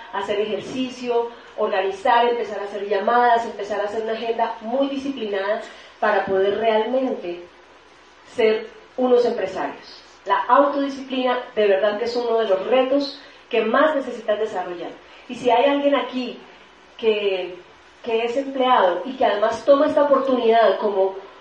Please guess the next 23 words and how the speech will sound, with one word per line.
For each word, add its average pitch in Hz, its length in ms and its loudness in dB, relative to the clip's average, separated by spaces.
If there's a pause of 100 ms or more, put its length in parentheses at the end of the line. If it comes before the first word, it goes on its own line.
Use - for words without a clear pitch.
(100)
una 247 180 4
excelente 247 440 2
opción 285 360 0
de 277 60 4
emprendimiento, 262 800 -2
necesita 202 480 -4
desarrollar 180 460 -4
la 180 80 -4
autodisciplina. 170 680 -10 (600)
Porque 208 200 -6
en 196 100 -4
tu 208 60 -4
empleo 254 420 2
ya 214 140 2
te 220 60 0
autodisciplina. 180 720 -4 (500)
Aquí 208 260 -8
necesitas 214 440 -4
hacerlo 185 360 -2
voluntariamente. 170 800 -4 (960)
Y 262 80 -4
la 294 160 6
visión, 330 440 6